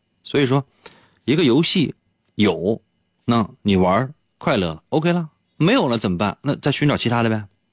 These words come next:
很多人呢，一说，哎，有时候我就跟听众朋友们开玩笑，我说：你看，啊，我这，这么大年纪，五十五了，明年五十六了，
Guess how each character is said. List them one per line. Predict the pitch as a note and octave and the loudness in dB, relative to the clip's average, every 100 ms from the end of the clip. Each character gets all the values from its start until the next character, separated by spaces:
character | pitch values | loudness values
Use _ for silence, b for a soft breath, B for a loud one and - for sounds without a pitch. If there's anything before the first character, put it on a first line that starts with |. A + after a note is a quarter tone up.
| _ B B | _ B B
很 | - D3 | 0 2
多 | A#3+ | 2
人 | F#3+ D3+ | 2 0
呢， | C#3+ C3 | -2 -2
一 | |
说， | C3 B2 - | -2 -2 -2
哎， | A#2+ - B B B B | -6 -10 B B B B
有 | - F2 | -2 2
时 | |
候 | G#2+ | 2
我 | D2+ | 2
就 | F#2 F#2 | 0 0
跟 | - G2 | 0 0
听 | F#2 G2 | 2 0
众 | E2+ | 0
朋 | |
友 | E2 | -2
们 | |
开 | - F#2+ | -2 -2
玩 | E2 | 0
笑， | F#2+ | 0
我 | |
说： | F2 | 2
你 | G#2+ | 2
看， | G#2+ C3 - _ _ _ _ _ _ _ - | 0 -2 -6 _ _ _ _ _ _ _ -16
啊， | A2+ - | -14 -8
我 | F2+ | -4
这， | F2 B2+ - | -2 -2 -4
这 | - | 0
么 | D3 | 2
大 | C3 | 4
年 | G#2+ E2 | 2 2
纪， | A2+ | 2
五 | E2 F2 | 0 0
十 | C#3 | 0
五 | G2 E2 | 0 -4
了， | E2 | -4
明 | G#2 | 0
年 | B2+ A#2+ | 0 0
五 | E2+ | -2
十 | A2 | 0
六 | B2 | 0
了， | G2 | -2